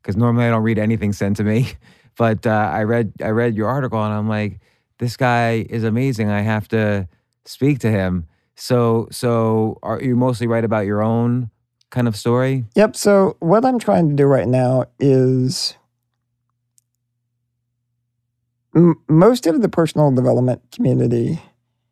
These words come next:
Speaker 2: is what I call, I mean, pretty light and fluffy.
Speaker 1: I, I agree. And I think it's getting inundated, and I don't know why.
Speaker 2: I, I don't really know why either,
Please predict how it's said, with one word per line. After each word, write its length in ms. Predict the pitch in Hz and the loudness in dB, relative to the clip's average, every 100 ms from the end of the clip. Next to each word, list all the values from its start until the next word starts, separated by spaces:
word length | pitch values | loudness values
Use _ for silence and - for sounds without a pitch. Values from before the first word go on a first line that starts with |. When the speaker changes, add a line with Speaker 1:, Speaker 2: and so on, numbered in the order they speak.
| _ _ _ _ - | _ _ _ _ 2
Speaker 2:
is 800 | 156 156 147 135 127 - - - _ _ _ _ _ - | 6 6 6 4 0 -2 -10 -16 _ _ _ _ _ -2
what 120 | 156 | 2
I 80 | 160 | 2
call, 300 | 156 143 - | 4 2 2
I 60 | 131 | 0
mean, 160 | 131 | 0
pretty 300 | 120 - - | 0 -2 0
light 300 | 127 123 - | 0 0 -2
and 160 | - - | -2 -8
fluffy. 440 | - - - - - _ _ - - | -6 -8 -8 -12 -14 _ _ -20 -4
Speaker 1:
I, 120 | - - - | -2 -2 0
I 160 | 170 226 202 | 0 0 0
agree. 500 | 156 107 143 139 110 | -2 0 2 2 0
And 120 | - | 0
I 100 | 139 | 0
think 300 | 147 196 196 - _ | 2 0 0 -4 _
it's 160 | 131 - | -8 -2
getting 300 | 151 139 123 | 0 0 0
inundated, 680 | - 180 147 113 110 107 | -2 0 2 2 0 0
and 100 | 110 | 0
I 140 | 110 110 | 0 0
don't 260 | 135 131 | 0 0
know 200 | 131 123 | 0 0
why. 580 | 110 107 107 92 85 85 _ _ _ _ _ _ - | 0 2 2 0 -4 -12 _ _ _ _ _ _ -2
Speaker 2:
I, 140 | 170 147 | 2 2
I 160 | - 190 | 4 4
don't 220 | 220 233 | 4 4
really 240 | 202 190 | 4 4
know 140 | 180 160 | 4 4
why 260 | 156 156 | 6 6
either, 440 | 147 147 165 190 | 4 4 4 2